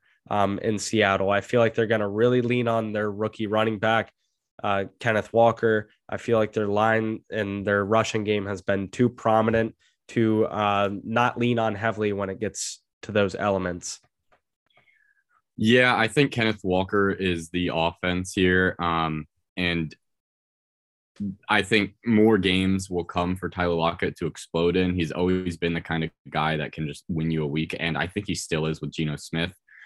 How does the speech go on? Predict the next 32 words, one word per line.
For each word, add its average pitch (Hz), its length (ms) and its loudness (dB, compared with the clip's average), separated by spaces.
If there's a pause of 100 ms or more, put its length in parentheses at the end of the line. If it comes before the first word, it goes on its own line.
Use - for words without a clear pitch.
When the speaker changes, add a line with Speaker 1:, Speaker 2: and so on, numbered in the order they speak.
(200)
Speaker 2:
Um, 76 440 -2 (480)
I 87 280 4
would 87 180 -2
prefer 95 260 -4
to 90 80 2
have 90 220 0
Tyler 95 240 0
Lockett 90 500 0
over 90 280 -2
D 87 280 -6 (180)
K 104 120 -2
Metcalf 92 420 -4
in 80 60 -6
this 76 160 -8
offense, 73 480 -8 (180)
but 92 300 0 (600)
I'm 98 200 0
gonna 117 120 2
fade 95 480 0
top 90 220 -2
ten 92 220 -2
wide 85 180 -2
receiver. 85 340 -2
He's 90 220 -2
finished 160 540 2
as 107 160 0
a 104 80 0
top 110 280 2
ten 110 200 -2
wide 101 180 -4
receiver 92 440 -4
twice 92 680 0